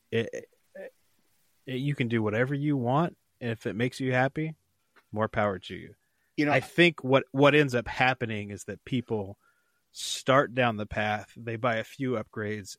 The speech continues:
Speaker 1: and then before they realize it, they've spent so much
Speaker 2: Yeah.
Speaker 1: money into upgrading it.
Speaker 2: They have.
Speaker 1: Um,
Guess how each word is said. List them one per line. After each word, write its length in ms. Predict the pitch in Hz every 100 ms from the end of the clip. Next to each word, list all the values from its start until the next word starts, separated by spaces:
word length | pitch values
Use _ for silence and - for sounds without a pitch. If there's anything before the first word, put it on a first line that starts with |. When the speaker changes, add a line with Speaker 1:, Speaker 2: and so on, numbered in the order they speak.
| -
Speaker 1:
and 220 | 117 113
then 240 | 117 110 104
before 420 | 117 - 160 160
they 180 | 143 123
realize 760 | 110 123 135 127 107 101 95
it, 200 | 98 101
they've 200 | 104 101
spent 520 | - - 110 95 - _ _ _
so 420 | - - - 131
much 200 | 123 117
Speaker 2:
Yeah. 100 | -
Speaker 1:
money 500 | 110 107 98 90 110 _ _ - _ _ _ _ -
into 240 | 120 110 120
upgrading 540 | 117 - 101 98 98
it. 140 | - _ _ _ -
Speaker 2:
They 120 | 95
have. 240 | 90 85 131
Speaker 1:
Um, 420 | 117 107 101